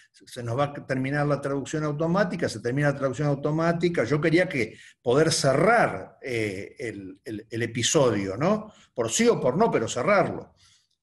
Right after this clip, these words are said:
Y entonces estábamos entrando a la, al, al proscenio donde tenía lugar la, la, la cuarta cumbre y se acerca el canciller, a la vez vicepresidente de Panamá, Samuel Luis,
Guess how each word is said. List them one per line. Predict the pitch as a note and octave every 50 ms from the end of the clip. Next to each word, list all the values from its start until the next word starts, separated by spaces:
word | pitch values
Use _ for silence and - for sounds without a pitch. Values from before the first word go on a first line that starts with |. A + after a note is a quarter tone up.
| _ _ - -
Y | C3+
entonces | C3+ C#3+ C#3+ - F3 F#3+ F3+ F3 G3 F3 E3+ -
estábamos | C#3 - - F#3 F#3+ G3 F#3+ F3+ - -
entrando | E3 D#3+ D#3 D#3 A3 G#3+ F3 C#3+ C#3 C3 C3 D3+ E3 E3 - - - _ _ _ _ _ _ _ _ _ _ -
a | C3 B2+ B2
la, | B2 A#2+ A#2+ A#2 A2+ A2+ G#2 G2 G2 G2 F#2+ - - _ _ _ _ _ _ _ _ _ _ _
al, | - A#2+ A2+ A2 F#2
al | C3 B2 A2
proscenio | - C#3 C#3 B2+ - - A3 G#3+ G3 F3 D#3+ C#3
donde | C3 C3 B2+ A#2+ A#2
tenía | A2 A#2+ C3+ D3+ D#3+
lugar | D#3 D3+ D3 D3 D#3 E3 D#3
la, | D#3 D3+ C#3 B2 A#2 A2+ C3 - - - - - - - _ _ -
la, | - A#2+ A#2 A2+ - -
la | B2 A#2+ A2+
cuarta | - D3+ D3+ D3+ F3+ E3+
cumbre | F3 G3+ G3 F#3 F3 F3 E3+ - - - - _ _ _ -
y | -
se | - - C#3+
acerca | B2+ - - F3 F3+ F3+ F3 E3+ G3 F#3+ G3 - - - -
el | D3+ D3+ D#3+ E3 F3 F3
canciller, | E3+ E3 C3+ B2+ A#2+ - C#3 C3 C#3+ F#3 F#3+ F3 F3 E3+ F3 E3+ - _ _ _ _ -
a | C#3 B2+
la | A2+ A2+ A#2
vez | B2+ D3+ D#3
vicepresidente | D3+ D#3+ - - C#3+ B2+ A#2 B2 A2+ - - C3+ D3 E3 E3+ E3+ E3
de | D#3+ D#3
Panamá, | D#3+ D#3 D#3 D#3+ D#3+ E3 E3+ D#3+
Samuel | D#3+ - C#3 C3 C3+ D3+ D#3+ D#3+
Luis, | E3 E3+ E3 D3+ D3+ D#3 D3+ - - -